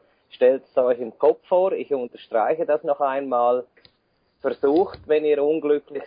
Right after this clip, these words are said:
seid, das zu ändern, und vielfach ist das Unglücklichsein beruflich bedingt und es gibt Chancen, es gibt Möglichkeiten, ihr habt diese Möglichkeit selbst in der Hand.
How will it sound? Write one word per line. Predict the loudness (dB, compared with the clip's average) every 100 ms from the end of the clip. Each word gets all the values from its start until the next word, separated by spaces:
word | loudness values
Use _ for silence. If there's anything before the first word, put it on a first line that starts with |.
| -4
seid, | 0 0 -2 -6 _ _ _ _ _ _ _ _ _ _ _ -6
das | -4 -4 _ _
zu | -10
ändern, | -6 -6 -4 -4 -2
und | -4 -6
vielfach | -8 -6 -4 0 0 -2 -8
ist | -14 -14 -14 _ _
das | -10 -8
Unglücklichsein | -8 -6 -6 -6 -6 -10 -6 -4 -4 -6 -10 -4
beruflich | -2 -2 -6 -6 -6 -6
bedingt | -10 -6 -6 -8 -12 -12 -2
und | 2 2 0
es | -6 -8
gibt | -8 -8 -6
Chancen, | -2 0 0 -4 -10 -10 -10
es | -16 -12
gibt | -10 -10 _ -4
Möglichkeiten, | -4 -2 -4 -2 0 0 0 -6 -10 -12 _ _ _ _ _ _
ihr | -2 2 2 2 -6 -8
habt | -2 -2 -2 _ _ _ _ _
diese | -4 -4 0 0
Möglichkeit | 0 -2 -6 -2 -2 -2 _
selbst | 2 2 0 -8
in | -8 -8
der | -8
Hand. | -6 -6 -8